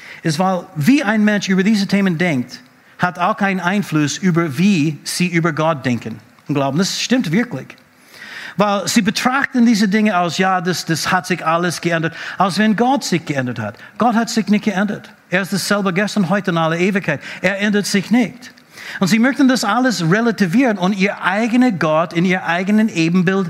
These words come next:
schaffen. Und es geht um die Ewigkeit, weil die Errettung ist tatsächlich exklusiv durch Jesus Christus, der für uns gestorben und auferstanden ist. Es geht um viel mehr als ein bisschen Sta-, Spaß verderben. Es geht um die ewige Bestimmung von Menschen.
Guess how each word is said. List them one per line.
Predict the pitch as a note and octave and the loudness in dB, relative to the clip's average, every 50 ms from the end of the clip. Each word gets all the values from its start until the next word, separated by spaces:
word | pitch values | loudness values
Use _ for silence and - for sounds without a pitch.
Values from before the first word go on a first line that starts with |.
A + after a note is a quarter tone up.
| - - | -6 -10
schaffen. | - - - - B3 C4+ C4 - D#3 C3 B2 - - - - - | -10 -6 -2 0 0 0 0 -2 -4 -6 -6 -8 -10 -12 -8 -2
Und | - F#3+ G3+ G3+ | 0 0 2 2
es | E3+ - - | 0 0 0
geht | G#3 A3 C4 C4 B3+ | 0 0 0 2 2
um | B3 A#3+ | 2 4
die | G3 A3+ A#3 | 4 2 2
Ewigkeit, | G3 A3+ C#4 C#4 C#4+ C4+ - F3+ D3+ B2 A#2 A2+ - - - - - - - | 2 2 2 2 2 0 0 -2 -2 -2 -4 -8 -10 -14 -14 -14 -14 -8 -2
weil | E3 F3+ G3 | 0 0 0
die | F3 G3+ F#3+ | 0 0 -2
Errettung | F#3 F3+ E3+ D#3 F#3+ A3+ A#3 A#3 - B3+ C4 B3+ A3+ | -2 -2 0 -2 -2 -2 -2 0 0 2 2 2 0
ist | F#3 G#3+ A#3+ A3+ - - | 0 0 0 0 0 0
tatsächlich | A#3+ A#3+ A#3+ - - B3 B3+ C4 - G3+ F#3 D#3+ G3+ | 0 0 0 0 0 0 0 0 2 0 -2 -2 0
exklusiv | F3+ G#3+ G#3+ - - - - - A#3 A3 - - B3 C4 C4 G#3+ | -2 -2 -2 -2 -6 -4 0 2 2 2 2 2 2 2 2 2
durch | E3+ A3 G#3 F3 - | 2 2 0 2 2
Jesus | G3+ G3+ F#3+ D3+ F3+ F3 - - | 0 0 0 0 -2 -2 -2 0
Christus, | - B3 C#4 - - - B3+ A#3 - - - - - - - - | 0 0 0 0 0 0 0 0 0 -4 -6 -8 -8 -6 -2 0
der | G#3 G#3 E3 | 0 0 0
für | G3+ A3 | 0 0
uns | G#3 G#3+ F3 D3+ | 0 0 2 0
gestorben | F3 D3+ - - A#3 B3 B3+ A#3 B3 | 0 0 0 0 2 2 2 2 2
und | B3 A#3+ G#3+ | 2 2 2
auferstanden | A#3 B3 - G#3+ F#3 - A3+ A#3 A3 A3+ C4+ C#4+ C4+ | 2 0 0 0 0 0 0 0 2 2 2 0 0
ist. | G#3 - - - - - _ _ - - _ _ - - - - - - - - _ _ _ _ _ _ _ _ _ - | -4 -10 -16 -18 -20 -20 _ _ -20 -20 _ _ -20 -20 -20 -20 -20 -20 -20 -20 _ _ _ _ _ _ _ _ _ -2
Es | G3 G3+ - - | -2 -2 -2 0
geht | B3 B3 C#4 C#4+ C#4 - | 0 2 2 2 2 2
um | A#3 A3 F3 | 2 0 2
viel | - - B3 C4+ C#4+ C#4 | 2 4 4 6 6 6
mehr | B3 A#3+ A#3 B3 B3+ A3+ | 4 4 4 4 2 2
als | G3+ G3+ D3+ F#3 | 0 0 0 0
ein | D3+ | 0
bisschen | A#3 G#3+ - G3+ F#3+ | 0 0 0 0 0
Sta-, | - - - - A3 G#3 - - | 0 -2 -2 0 -2 -2 -2 -4
Spaß | - - - - G#3 A3 A#3+ C4 A3+ - - | -6 -6 -4 -4 -4 -2 0 -2 -2 -2 -2
verderben. | - G#3+ F#3 A3+ B3 A#3 F#3+ F#3 - - - - - | -2 0 0 2 0 0 0 -2 -6 -8 -10 -8 -6
Es | - F#3+ F#3 - | -4 -4 -2 0
geht | B3 B3+ C4 - | 0 0 2 2
um | A#3 A3 | 2 2
die | F#3+ G#3 G#3 | 2 2 0
ewige | F3 G3+ A3 C4+ C4+ A#3+ C#4 A#3+ G#3+ B3+ | 0 0 2 2 4 4 2 2 2 0
Bestimmung | G3+ A3 F#3 - - B3+ B3+ A#3+ A3 - | 0 0 -2 0 2 2 4 4 2 2
von | - F#3+ F#3 | 2 2 2
Menschen. | G#3 A#3 G#3+ - E3+ D#3 - | 2 2 0 0 -2 -4 -4